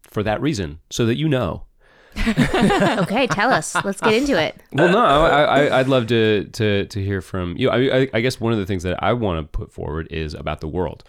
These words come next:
Speaker 1: Um, talked a little bit about this on the teaser and on episode zero, so I don't wanna repeat myself. But those were all recorded before we started doing episodes. And so I think what I,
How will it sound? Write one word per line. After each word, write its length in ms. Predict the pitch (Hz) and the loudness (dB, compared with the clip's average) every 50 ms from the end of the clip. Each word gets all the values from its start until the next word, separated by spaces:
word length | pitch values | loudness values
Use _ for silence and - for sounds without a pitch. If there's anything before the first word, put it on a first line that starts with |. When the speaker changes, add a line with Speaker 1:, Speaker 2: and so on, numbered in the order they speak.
| - - - - - - _ _ - | -20 -20 -20 -20 -20 -20 _ _ -8
Speaker 1:
Um, 380 | 82 85 82 80 78 76 80 80 | -6 -6 -4 -4 -6 -8 -8 -4
talked 240 | - 92 87 - | -4 -4 -4 -2
a 20 | 92 | -4
little 160 | 87 82 87 | -4 -4 -4
bit 140 | 76 78 78 | -4 -6 -6
about 240 | 76 78 71 73 - | -6 -6 -8 -8 -6
this 320 | - 101 92 87 - - | -4 -4 -4 -4 -6 -8
on 840 | - - 80 80 78 76 76 76 76 73 73 76 71 71 73 71 82 82 | -10 -10 -10 -8 -8 -8 -8 -8 -10 -10 -10 -10 -10 -12 -12 -14 -14 -14
the 200 | 85 82 82 82 | -12 -12 -12 -12
teaser 680 | - - - 175 156 151 139 135 127 123 120 117 110 | -12 -10 -8 -6 -4 -2 -2 0 2 2 2 2 2
and 240 | 101 80 82 80 80 | 0 -2 -2 -4 -4
on 100 | 78 78 | -6 -6
episode 320 | 73 - - - 85 82 | -8 -12 -12 -12 -10 -8
zero, 260 | 92 117 135 139 127 117 | -6 -2 0 0 0 0
so 120 | - - | -2 -2
I 40 | 92 87 | -4 -4
don't 100 | 101 98 | -4 -4
wanna 200 | 90 82 82 76 | -4 -4 -6 -6
repeat 320 | 76 78 - - - - | -8 -10 -10 -10 -12 -10
myself. 420 | - 76 73 - - 73 78 - _ _ _ _ _ _ _ - - 101 98 92 _ - | -10 -10 -10 -10 -10 -10 -10 -12 _ _ _ _ _ _ _ -14 -14 -12 -14 -12 _ -4
But 580 | - 107 104 101 101 101 98 98 - - - - | -2 0 0 2 2 0 0 -2 -4 -8 -10 -4
those 240 | 104 107 101 104 95 | -2 0 0 0 0
were 120 | 104 104 | 0 0
all 120 | 104 104 101 | 2 2 0
recorded 360 | 101 98 - 110 107 107 95 | -2 -2 -2 -2 -2 -2 -2
before 320 | 90 95 - - 98 98 | -4 -10 -6 -4 -4 -2
we 120 | 98 101 101 | -2 -4 -4
started 880 | - - 101 98 101 98 101 101 101 101 101 101 101 101 98 101 98 - - - _ _ _ _ - 95 | -4 -4 -2 -2 0 0 2 2 2 2 2 2 0 0 -2 -4 -8 -10 -14 -20 _ _ _ _ -16 -8
doing 300 | 92 107 107 107 104 104 | -4 -2 -2 0 0 0
episodes. 540 | 117 - - 170 - 95 82 78 80 - - | -2 -2 -4 -4 -4 -4 -6 -6 -8 -12 -14
And 400 | - - 90 90 90 90 90 87 | -12 -10 -8 -6 -6 -6 -6 -8
so 340 | - - 95 92 92 92 85 | -6 -6 -4 -2 -2 -2 -4
I 80 | 82 90 | -6 -6
think 220 | - 104 95 - | -8 -8 -10 -8
what 100 | 101 92 | -6 -4
I, 380 | 95 90 87 90 87 85 82 | -4 -4 -4 -4 -6 -8 -10